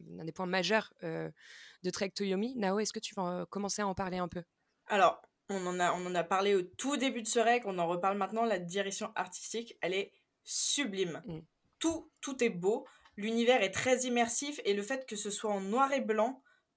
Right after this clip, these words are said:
Speaker 2: ça, ça ajoute du cachet parce qu'en réalité, euh, je l'expliquais, euh, également hors rec, euh, les graphismes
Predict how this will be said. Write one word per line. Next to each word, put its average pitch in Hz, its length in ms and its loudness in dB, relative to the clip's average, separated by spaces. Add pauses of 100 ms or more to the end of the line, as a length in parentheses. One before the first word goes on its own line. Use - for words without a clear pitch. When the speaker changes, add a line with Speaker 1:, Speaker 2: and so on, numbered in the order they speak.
Speaker 2:
ça, - 540 8
ça 220 200 8
ajoute 226 420 2
du 208 160 -4
cachet 285 340 4
parce 240 200 0
qu'en 208 240 0
réalité, 262 720 2
euh, 185 240 -2
je 180 80 -4
l'expliquais, 220 500 -4
euh, 214 120 2
également 196 520 -4
hors 196 220 -4
rec, 262 440 -6 (580)
euh, 196 460 2 (720)
les 220 160 4
graphismes 285 680 6